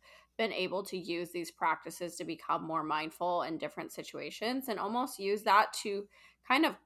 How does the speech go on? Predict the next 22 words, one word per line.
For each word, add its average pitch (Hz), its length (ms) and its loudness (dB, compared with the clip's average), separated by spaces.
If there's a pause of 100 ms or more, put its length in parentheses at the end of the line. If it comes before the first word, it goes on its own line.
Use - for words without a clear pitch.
calm 233 640 10
some 214 240 -2
of 196 80 -4
that 196 260 8
activity 208 580 2
or 202 140 4
that 190 140 4
anxiety 185 680 4
that 185 160 0
is 165 140 -4
happening 170 520 2
inside 135 420 -4
of 160 120 -6
you. 226 220 4
I 240 60 2
think 170 240 -8 (280)
that's 196 200 -12
obviously 190 480 -2
a 180 60 -2
great 175 360 -4
practice. 202 760 4 (440)
And 190 520 6